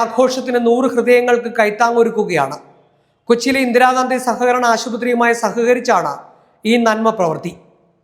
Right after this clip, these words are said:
കണ്ടപ്പോൾ എനിക്കും വലിയ സന്തോഷമായി. ചിക്കിങ്ങിൻ്റെ എല്ലാമെല്ലാമായ മൻസൂറിക്ക രണ്ടായിരത്തി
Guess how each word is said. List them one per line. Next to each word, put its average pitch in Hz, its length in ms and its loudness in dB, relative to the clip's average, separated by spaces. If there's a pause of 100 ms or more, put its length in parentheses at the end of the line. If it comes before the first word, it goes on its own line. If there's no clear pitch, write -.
(260)
കണ്ടപ്പോൾ 226 420 2 (260)
എനിക്കും 233 340 0
വലിയ 220 160 4 (120)
സന്തോഷമായി. 190 580 -4 (840)
ചിക്കിങ്ങിൻ്റെ 294 540 0
എല്ലാമെല്ലാമായ 262 640 2 (100)
മൻസൂറിക്ക 233 480 0 (540)
രണ്ടായിരത്തി 240 360 0